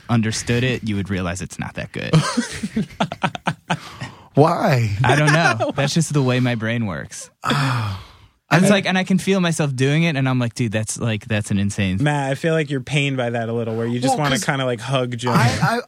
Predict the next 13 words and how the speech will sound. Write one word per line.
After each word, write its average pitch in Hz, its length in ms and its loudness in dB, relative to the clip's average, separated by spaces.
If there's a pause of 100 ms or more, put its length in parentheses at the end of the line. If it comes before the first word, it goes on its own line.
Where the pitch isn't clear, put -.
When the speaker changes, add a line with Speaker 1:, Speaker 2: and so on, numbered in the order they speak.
(160)
Speaker 2:
I 175 40 0
mean, 190 160 2
I'd 240 120 0
hug 143 240 0
you. 202 200 0
I 196 120 0
don't, 196 300 4
there's 165 180 4
nothing 208 320 4
wrong 147 240 4
with 143 120 0 (220)
Speaker 3:
<laughs> - 80 -16
Speaker 2:
that. 151 300 2